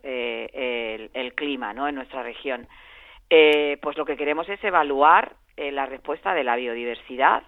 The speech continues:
frente a un escenario de cambio climático, que es hacia donde vamos.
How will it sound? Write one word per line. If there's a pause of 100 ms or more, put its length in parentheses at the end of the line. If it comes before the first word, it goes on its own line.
(140)
frente
a
un
escenario
de
cambio
climático,
que
es
hacia
donde
vamos.